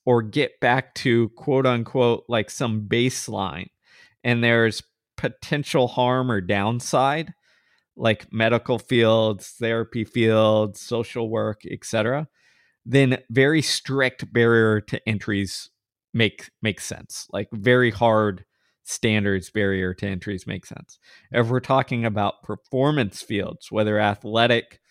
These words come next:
or, you know, work, executive, et cetera, I think there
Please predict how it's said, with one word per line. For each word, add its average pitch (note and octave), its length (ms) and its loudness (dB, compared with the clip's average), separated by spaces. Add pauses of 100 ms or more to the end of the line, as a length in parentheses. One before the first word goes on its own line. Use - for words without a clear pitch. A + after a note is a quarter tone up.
(320)
or, G#2 640 2 (380)
you A2 120 -2
know, G2 320 -4
work, A#2 500 0
executive, G#2+ 880 0
et - 120 -14
cetera, B2 640 0 (880)
I B2+ 120 6
think B2 320 -2
there G#2 840 0